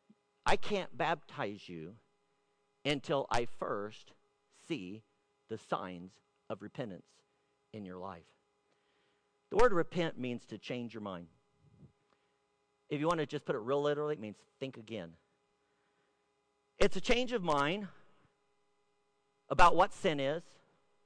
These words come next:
about its presence in our lives, and about how God wants us to deal with it.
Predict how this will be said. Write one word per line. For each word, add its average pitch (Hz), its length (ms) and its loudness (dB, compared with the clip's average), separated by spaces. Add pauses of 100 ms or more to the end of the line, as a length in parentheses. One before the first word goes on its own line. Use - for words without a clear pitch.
(600)
about 170 260 10
its 202 120 2
presence 175 420 0
in 170 100 0
our 185 140 2
lives, 139 400 2 (920)
and 170 120 2
about 156 220 8
how 156 120 6
God 151 260 4
wants 147 240 -6
us 135 140 -8
to 143 140 -8
deal 139 320 -2
with 95 180 -6
it. - 160 -12